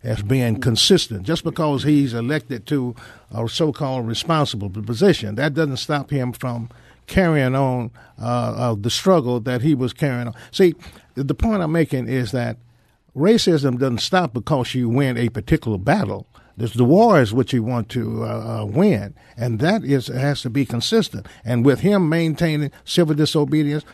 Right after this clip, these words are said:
many of the other, it's enough racism that is going on on a day-to-day basis that all of the, uh, black, uh, uh, elected officials, as well as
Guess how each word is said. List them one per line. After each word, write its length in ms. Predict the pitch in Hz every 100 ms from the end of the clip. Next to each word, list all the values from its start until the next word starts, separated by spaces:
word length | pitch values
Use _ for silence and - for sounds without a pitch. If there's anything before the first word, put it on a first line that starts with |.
| -
many 420 | - 151 208 214 202
of 120 | 175
the 160 | 185
other, 360 | 208 220 170 104 - _ _ -
it's 200 | 139 165
enough 240 | 165 208
racism 580 | 160 202 190 170 156 147
that 140 | 147
is 100 | 139
going 320 | 120 180 180 170
on 200 | 170 165
on 120 | 135
a 60 | 127
day-to-day 460 | 160 165 151 147
basis 400 | 135 147 143 131
that 160 | 123 123
all 260 | 147 175 175
of 120 | 151
the, 180 | 151 143 - _ -
uh, 180 | 120
black, 400 | 110 143 160 165
uh, 40 | 143 143 135 123 131
uh, 20 |
elected 440 | 135 135 160 165
officials, 520 | 135 - 156 147 147 131
as 160 | 113
well 300 | 127 156 156
as 200 | 135 123